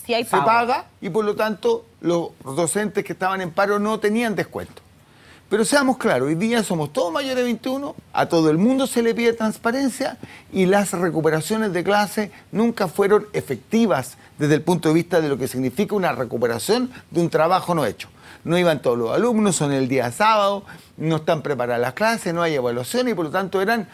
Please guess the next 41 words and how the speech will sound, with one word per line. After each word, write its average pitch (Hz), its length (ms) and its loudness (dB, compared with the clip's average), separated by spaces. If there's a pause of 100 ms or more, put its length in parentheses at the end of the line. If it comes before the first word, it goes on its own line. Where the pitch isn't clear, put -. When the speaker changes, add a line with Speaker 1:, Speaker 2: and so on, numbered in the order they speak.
(160)
Speaker 2:
bastante 190 520 -2
más 185 360 -2 (260)
cercanas 160 580 0
a 127 100 0
que 127 140 -4
yo 135 120 0
le 127 80 2
voy 131 160 2
a 135 100 4
devolver 123 380 0
la 131 120 0
plata 147 240 -2
a 131 40 0
los 117 100 -2
profesores, 190 520 -2 (220)
más 175 200 -2
que 196 160 -4
a 190 40 0
resolver 156 380 -2
el 147 80 -2
problema 160 460 0 (200)
de 151 380 0 (100)
lo, 151 240 2
de 143 280 2
la 143 60 4
Speaker 1:
De 143 40 4
Speaker 2:
educación. 202 340 0
Speaker 1:
recuperar 196 280 0
clases. - 240 -16 (320)
Speaker 2:
En 196 80 4
esta 233 240 4
ocasión 202 400 2
lo 185 80 4
que 165 80 -2
nosotros 165 360 -2
dijimos, 240 460 0 (640)
no 180 380 2
estamos 240 400 2
disponibles 202 480 0
para - 160 -10
eso. - 180 -16